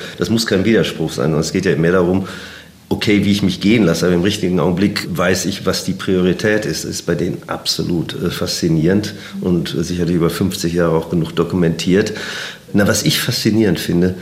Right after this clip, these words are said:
dass am Ende des Tages bei allen Mitgliedern der Band es immer um Musik geht. Also, also das ganze Narrative, oh,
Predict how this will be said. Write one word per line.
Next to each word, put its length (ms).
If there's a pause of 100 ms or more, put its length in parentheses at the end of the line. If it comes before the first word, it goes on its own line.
dass 160
am 200
Ende 280
des 260
Tages 440 (320)
bei 280
allen 280
Mitgliedern 460
der 120
Band 240
es 260 (160)
immer 340
um 140
Musik 340
geht. 300
Also, 160
also 180
das 160
ganze 260
Narrative, 640
oh, 400